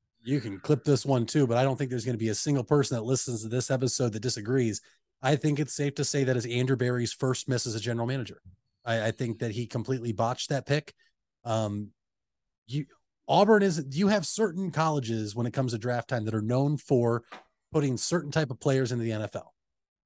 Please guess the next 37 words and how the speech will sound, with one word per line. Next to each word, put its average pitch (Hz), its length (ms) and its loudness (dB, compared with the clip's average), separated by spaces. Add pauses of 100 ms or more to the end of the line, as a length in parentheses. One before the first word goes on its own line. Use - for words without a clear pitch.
I 120 140 2
don't 139 200 4
know 135 180 4
the 123 80 0
last 127 300 4
time 135 160 0
you 127 80 -2
can 120 140 -6
tell 127 180 -2
me 120 200 0
a 113 280 -6 (340)
great 123 380 0 (100)
Auburn 123 440 2
wide 113 240 -2
receiver. 104 400 -8 (500)
And 110 160 -6
we 123 120 -2
took 139 200 -2
a 139 60 -4
guy 127 360 0
that 123 260 -2 (200)
is - 400 -6
lightning 139 460 0
fast, 131 500 0
but - 120 -10
can't 147 220 -4
run 139 160 0
routes 131 280 -2
or 127 40 -8
catch 131 200 -6
a 120 40 -10
ball 123 220 2
in 107 80 -4
the 101 60 -10
third 104 240 -6
round. 98 140 -12 (600)
Um, 95 380 -6